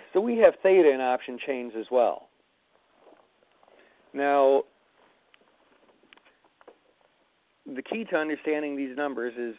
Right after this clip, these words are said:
you know, just understanding the definitions, like I said. And, um, you know, our last question pointed out how, you know, it, it can get a little tricky. Delta is a percentage of the movement of the underlying. Gamma is basically how many deltas it changes by.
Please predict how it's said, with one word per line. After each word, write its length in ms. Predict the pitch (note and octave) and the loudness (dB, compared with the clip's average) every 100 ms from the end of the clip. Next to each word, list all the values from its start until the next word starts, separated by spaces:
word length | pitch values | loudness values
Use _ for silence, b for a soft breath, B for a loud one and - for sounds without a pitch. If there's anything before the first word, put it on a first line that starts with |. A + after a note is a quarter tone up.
| - | -12
you 100 | C#3 | -8
know, 160 | C3+ | -8
just 220 | C3 D#3 | -8 -8
understanding 580 | F3 E3+ - E3+ D#3 C#3+ | -8 -10 -10 -10 -8 -10
the 80 | C3 | -8
definitions, 600 | B2+ C#3 D3+ C#3+ - B2 | -4 -4 -4 -12 -12 -10
like 200 | G#2 F#2+ | -8 -8
I 80 | F#2+ - | -10 -8
said. 280 | G#2 F#2 F2+ | -6 -6 -8
And, 260 | F2+ G2 | -12 -8
um, 380 | G#2 F#2+ F#2 F#2+ A2 _ - | -6 -6 -8 -14 -20 _ -18
you 140 | B2 | -12
know, 60 | A2+ | -10
our 100 | A2+ | -8
last 280 | B2 B2+ | -6 -8
question 360 | - D3 - A#2+ | -4 -4 -4 -14
pointed 340 | - C#3 C3 | -8 -8 -4
out 300 | C#3 D3+ A#2+ A2+ | -2 0 -2 -4
how, 420 | A2 G#2+ G#2+ - _ b b b | -4 -2 -6 -12 _ b b b
you 100 | - | -16
know, 120 | A2+ A2+ | -12 -12
it, 80 | A2 | -12
it 100 | C#3+ | -12
can 260 | - D#3 D3+ | -10 -10 -6
get 120 | C3+ | -4
a 40 | C3 | -4
little 180 | C3 | -6
tricky. 460 | B2 - E3 - C#2+ _ b b b b _ | -6 -6 -6 -8 -18 _ b b b b _
Delta 320 | C#3 C#3+ - | -2 0 -2
is 140 | C#3+ A#2+ | -6 -6
a 60 | |
percentage 800 | - B2 - D3+ D3+ - C#3 B2+ | -10 -12 -6 -4 -4 -4 -6 -2
of 180 | C3 A#2 | -4 -4
the 60 | A#2+ | -8
movement 360 | C3 C3+ B2+ | -10 -10 -10
of 100 | B2 | -12
the 140 | A#2+ B2+ | -8 -6
underlying. 540 | D3 C#3 A2 G2 - - _ b b b b _ | -4 -4 -6 -6 -12 -20 _ b b b b _
Gamma 340 | - B2+ C#3 C3 | -12 -8 -6 -6
is 100 | A2+ | -8
basically 380 | - B2+ - B2+ | -6 -6 -4 -6
how 160 | A2 B2+ | -4 -8
many 180 | B2+ A2+ | -10 -6
deltas 480 | C3+ C#3+ D3 G#2+ | 2 2 0 -8
it 100 | G2 | -16
changes 440 | - G2+ F#2 F2 F#2 | -16 -18 -18 -20 -18
by. 220 | - C#2+ | -14 -14